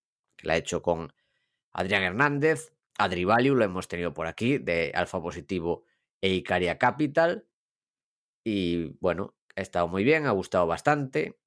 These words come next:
Hemos hablado de doce errores de inversión que hemos tenido, doce errores de inversión reales, que era de una hora y media. Pensamos que nos íbamos a quedar cortos, pero al final todo lo contrario. O sea,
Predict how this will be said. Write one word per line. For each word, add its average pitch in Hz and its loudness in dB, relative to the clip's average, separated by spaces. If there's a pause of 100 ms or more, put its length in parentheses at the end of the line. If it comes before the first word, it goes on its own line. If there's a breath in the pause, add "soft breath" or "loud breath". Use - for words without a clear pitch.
(100)
Hemos - -8
hablado 90 4
de 82 2
doce 92 0
errores 90 0
de 98 -2
inversión 87 -2 (160)
que 87 -4
hemos 87 -6
tenido, 117 0
doce 76 -6
errores 78 0
de 85 -4
inversión 80 -6 (100)
reales, 131 0 (540)
que 143 0
era 185 4
de 190 4
una 165 2
hora 135 4
y 123 2
media. 160 2
Pensamos 127 -4
que 135 -4
nos 117 -4
íbamos 127 -2
a 107 -4
quedar 110 0
cortos, 131 -2
pero 104 2
al 90 0
final 110 -2 (720)
todo 127 4
lo 113 0
contrario. 98 -2 (160)
O - -20
sea, - -12